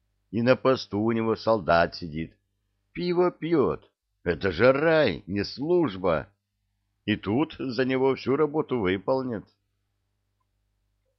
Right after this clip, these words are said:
Мудрецкий, если бы он только пришел служить, сейчас заставил бы своих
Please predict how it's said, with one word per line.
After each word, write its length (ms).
Мудрецкий, 680
если 280
бы 80
он 140
только 380
пришел 460
служить, 600
сейчас 480
заставил 640
бы 100
своих 380